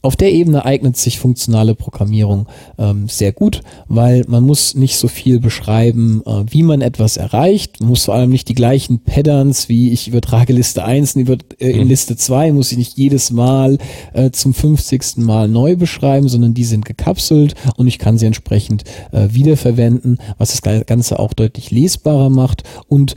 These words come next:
Speaker 1: dem, äh, der Anwendungsumgebung auch mehr Spielraum lässt, ähm, Optimierungen für einen durchzuführen.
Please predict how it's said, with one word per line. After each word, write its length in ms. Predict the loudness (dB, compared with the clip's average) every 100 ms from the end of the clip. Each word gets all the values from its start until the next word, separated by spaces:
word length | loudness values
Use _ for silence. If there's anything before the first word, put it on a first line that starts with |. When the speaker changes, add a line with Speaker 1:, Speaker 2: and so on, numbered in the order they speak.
| -12 -6 0
Speaker 1:
dem, 380 | 2 4 2 0 -2
äh, 200 | 0 0
der 160 | 0
Anwendungsumgebung 920 | 2 2 4 2 0 -4 -2 0 0 -2
auch 260 | -4 -4
mehr 240 | -2 0 0
Spielraum 760 | -2 -2 0 2 2 2 2
lässt, 380 | 2 0 -2 -8 -16 -20 -12 -4
ähm, 600 | 0 0 0 -2 -2 -6 -12 -8
Optimierungen 580 | -4 2 2 4 2 0
für 180 | -2 -4
einen 260 | -4 -4
durchzuführen. 720 | -6 -8 -8 -14 -10 -10 -10